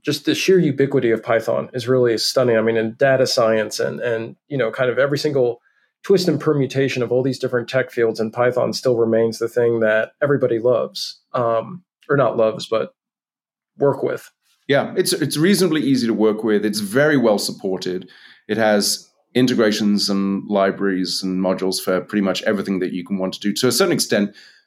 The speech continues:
Speaker 2: these things just take on a life of their own. It may not be optimal in any sense from the point of view of being a programming language, but once enough people get behind it and they create those libraries, the same thing happened with Java, right? It's like it gets popular enough that people just create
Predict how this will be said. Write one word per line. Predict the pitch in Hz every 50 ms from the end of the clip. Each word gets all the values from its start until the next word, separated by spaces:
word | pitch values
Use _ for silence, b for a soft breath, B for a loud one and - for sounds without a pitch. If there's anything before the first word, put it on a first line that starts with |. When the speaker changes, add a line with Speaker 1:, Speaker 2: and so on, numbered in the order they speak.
| B B
Speaker 2:
these | - 120 110 113
things | - 127 117 113
just | 117 120 110 -
take | 123 107 104
on | 104
a | 104 98
life | 98 95 95 -
of | 104 95
their | 104 101 98 110
own. | 110 107
It | 95 92
may | 104 104
not | 101 101 95 -
be | - 98 95 101 - -
optimal | 104 117 110 - - 104 95 85 85 85 90
in | 92 95 95 95 90 - -
any | 92 95 92 90
sense | - - 104 95 87 -
from | - - 101 95 95 90
the | 73 78
point | - 107 101 98
of | 95
view | - 98 95
of | 90 -
being | 95 95 92
a | 87
programming | - - 117 113 110 101 92 90 90
language, | 87 87 90 90 90 -
but | - 101 90
once | 113 117 110 113
enough | 104 104 107 117 120 120 110 113 - -
people | 104 104 92 95
get | 87 - 98 - -
behind | - - - 110 110 104 104
it | 90 85 -
and | 92 92
they | 95
create | 92 - - 98 92
those | - 95 95 110
libraries, | 110 117 107 120 123
the | 127
same | - 160 123
thing | 113 110 90
happened | 87 85 - - 82 -
with | 87 -
Java, | - 87 85 82 82 90 87 -
right? | - 95 95 92
It's | - - -
like | - 90 - 95
it | 92
gets | - - - -
popular | - - 190 185 - 101 90
enough | 92 90 85 -
that | - 87 76 B B B B
people | - 120 110
just | 110 101 95 - -
create | - - 110 104 101